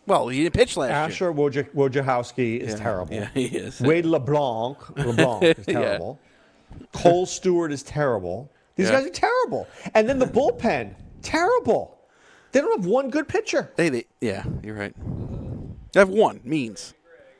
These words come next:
Speaker 1: Means is good.
Speaker 2: Is he good?
Speaker 1: Yeah,
Speaker 2: Seriously,
Speaker 1: he's
Speaker 2: is he
Speaker 1: good.
Speaker 2: good?
Speaker 1: He, he was a rookie last year. All right, the, the Tigers are at fifty-six and a half wins, too.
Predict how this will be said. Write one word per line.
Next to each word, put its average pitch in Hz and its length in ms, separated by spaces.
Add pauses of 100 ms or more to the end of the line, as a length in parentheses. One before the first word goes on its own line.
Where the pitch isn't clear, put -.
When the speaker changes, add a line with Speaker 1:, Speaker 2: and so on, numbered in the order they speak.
(320)
Speaker 1:
Means 190 260
is 123 60
good. - 180 (1600)
Speaker 2:
Is 123 100
he 131 80
good? 120 380 (1120)
Speaker 1:
Yeah, 453 100 (280)
Speaker 2:
Seriously, 370 200
Speaker 1:
he's 113 100
Speaker 2:
is 95 60
he 104 60
Speaker 1:
good. 196 240
Speaker 2:
good? 220 380 (1080)
Speaker 1:
He, 196 220
he 240 80
was 320 120
a 359 60
rookie 415 260
last 117 240
year. 135 80
All 127 60
right, 117 180
the, 117 220
the 123 80
Tigers 156 380
are 107 60
at 98 80
fifty-six 107 440
and 101 80
a - 40
half 98 220
wins, 101 240
too. 104 220